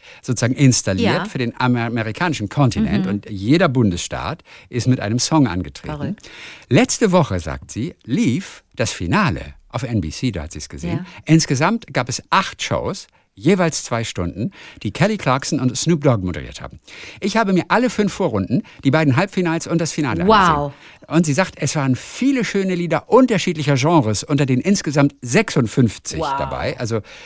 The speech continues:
Speaker 1: aus den fünfzig Bundesstaaten und aus den sechs U-S-Territorien. Und sie hat ein, zwei Links mitgeschickt und das fand ich wirklich interessant. Aus dem Finale, sagt sie,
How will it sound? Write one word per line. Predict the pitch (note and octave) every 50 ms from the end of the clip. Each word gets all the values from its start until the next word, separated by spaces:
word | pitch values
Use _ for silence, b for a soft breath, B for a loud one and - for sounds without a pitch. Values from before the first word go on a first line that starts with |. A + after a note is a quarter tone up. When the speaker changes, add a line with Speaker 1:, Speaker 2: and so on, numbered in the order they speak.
| B B B B B B B
Speaker 1:
aus | A2 A#2 B2+ -
den | - B2+ G2+
fünfzig | - - F3+ - - - - C3+ -
Bundesstaaten | - D3+ D#3+ D#3+ C#3+ - - C#3 C3+ C#3 - C#3 C3
und | - C3 B2+ -
aus | B2+ A#2+ -
den | - B2 - - -
sechs | A#2 A2+ C#3+ D3 - - - -
U-S-Territorien. | C#3+ C#3 - C#3+ - - - - A2+ F2 D2+ C#2+ - - F2 D#2 D2 C#2 C#2 C#2 _ B B B B B B B B
Und | - G#2 E2+ G#2
sie | G2+ B2
hat | B2+ - -
ein, | A2+ A2+ B2+
zwei | - - E2
Links | F2+ A2+ E3 G#3 F#3+ - -
mitgeschickt | G2 - - F2 - B2+ -
und | B2+
das | C3+ C3+
fand | - F3+ G3+ F3+
ich | - -
wirklich | A3 A3 - E3+
interessant. | F3+ E3 - - D#3 - - G#2+ G2 -
Aus | - C#3+ D3+
dem | - D#3+ C#3+
Finale, | - - A#2 G#2+ D#3 A#3 C4+ G#3+ C3+ A2+
sagt | - F#2 E2+ - -
sie, | - D#3 E3+